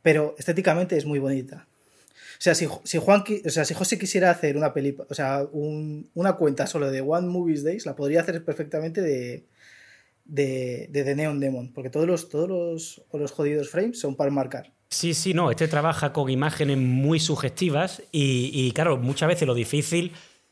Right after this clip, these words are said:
Speaker 2: que, que yo tengo cuando quiero publicar sobre una peli es que tengo que elegir un plano que me llame la atención. Y claro, con este tipo de pelis hay un montón de planos que tengo que poner y tal,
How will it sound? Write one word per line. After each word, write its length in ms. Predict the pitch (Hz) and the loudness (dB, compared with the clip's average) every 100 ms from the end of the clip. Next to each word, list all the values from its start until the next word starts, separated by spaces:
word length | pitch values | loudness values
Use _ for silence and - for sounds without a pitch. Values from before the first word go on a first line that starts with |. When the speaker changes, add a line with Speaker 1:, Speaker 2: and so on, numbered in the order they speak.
| _ | _
Speaker 2:
que, 220 | - 156 | 2 2
que 140 | 156 156 | 4 4
yo 140 | 151 | 4
tengo 220 | 160 160 123 | 4 4 4
cuando 180 | 113 110 | 2 2
quiero 220 | 120 139 | 2 2
publicar 460 | 151 143 143 147 | 2 0 2 2
sobre 240 | 139 147 139 | 2 0 2
una 160 | 143 | 2
peli 200 | 147 151 | 2 2
es 60 | 165 | 2
que 100 | 151 | 2
tengo 120 | 139 | 2
que 60 | 139 | 2
elegir 240 | 139 151 147 | 2 2 2
un 120 | 143 | 0
plano 280 | 151 139 156 | 2 2 2
que 60 | |
me 60 | 151 | 4
llame 180 | 135 127 | 2 2
la 60 | |
atención. 420 | 123 123 - 185 - | 0 0 2 2 2
Y 40 | |
claro, 180 | 151 143 | 0 0
con 100 | 120 | 0
este 120 | 123 | -2
tipo 180 | 131 151 | -2 0
de 80 | 143 | 0
pelis 280 | 139 151 151 | 2 2 2
hay 100 | 139 | 2
un 120 | 139 | 2
montón 340 | 131 131 143 139 | 0 0 0 0
de 80 | 135 | 0
planos 300 | 143 135 127 | 0 0 0
que 80 | |
tengo 140 | 135 127 | -2 -2
que 80 | 131 | 0
poner 320 | 131 135 127 | 0 0 0
y 60 | 123 | 0
tal, 200 | 131 | -2